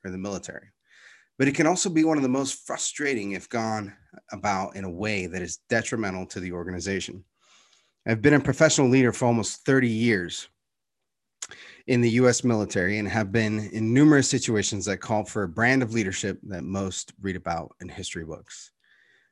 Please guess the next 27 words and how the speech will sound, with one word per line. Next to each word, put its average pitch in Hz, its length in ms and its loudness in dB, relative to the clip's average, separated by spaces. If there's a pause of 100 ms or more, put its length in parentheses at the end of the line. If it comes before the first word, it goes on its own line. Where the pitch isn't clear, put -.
When 101 160 -2
lives 127 280 6
are 143 60 4
on 139 80 6
the 135 60 6
line, 101 400 2 (500)
you 104 220 -6
must 113 320 -4
be 110 120 -4
the 87 300 -8
best 110 280 -2
version 101 340 -6
of 90 140 -12
yourself, 92 540 -6 (720)
as 98 140 -4
consequences 139 720 -2
for - 140 -8
failure 92 600 -4 (420)
are 101 100 -12
potentially 104 580 -8
catastrophic. - 640 -10 (1300)
Being 170 260 8
a 160 60 4
leader 143 260 4
is 104 140 -2
all 123 160 0
about 107 400 0